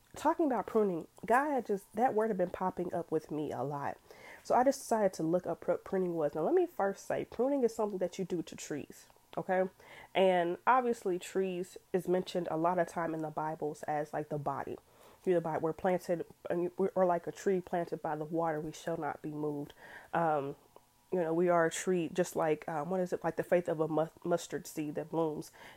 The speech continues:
into some, you know, there are tree references a lot of times in the Bible.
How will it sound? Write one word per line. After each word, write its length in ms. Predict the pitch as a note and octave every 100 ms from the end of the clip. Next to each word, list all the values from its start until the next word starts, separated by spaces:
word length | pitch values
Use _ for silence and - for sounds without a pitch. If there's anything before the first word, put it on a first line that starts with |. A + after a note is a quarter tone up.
| -
into 180 | D#3+ D#3+
some, 180 | E3+ -
you 60 | C4+
know, 100 | G3+
there 180 | A3
are 100 | A3+
tree 320 | F#3+ - A3+ G#3
references 600 | F#3 F#3 E3+ D#3+ D#3+ D3+
a 40 |
lot 160 | D#3 F3+
of 80 |
times 300 | - E3+ D#3+
in 80 | D#3+
the 80 | D3+
Bible. 440 | D3+ D#3 E3 D3